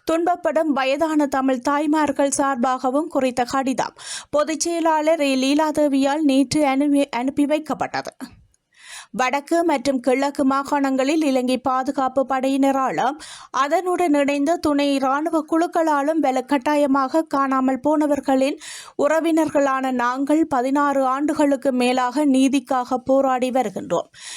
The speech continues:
பிப்ரவரி இருபது, ரெண்டாயிரத்தி பதினேழு முதல் கிளிநொச்சியில் உள்ள கந்தசுவாமி கோயிலுக்கு வெளியே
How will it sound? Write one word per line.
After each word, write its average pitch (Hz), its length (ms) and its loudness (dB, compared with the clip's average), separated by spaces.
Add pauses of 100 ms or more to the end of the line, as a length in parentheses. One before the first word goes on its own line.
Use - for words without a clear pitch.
(120)
பிப்ரவரி 254 580 0 (100)
இருபது, 262 560 2
ரெண்டாயிரத்தி 262 680 0
பதினேழு 320 540 2
முதல் 285 360 0
கிளிநொச்சியில் 294 680 2
உள்ள 277 280 2
கந்தசுவாமி 269 680 -2
கோயிலுக்கு 294 540 -2
வெளியே 277 380 -2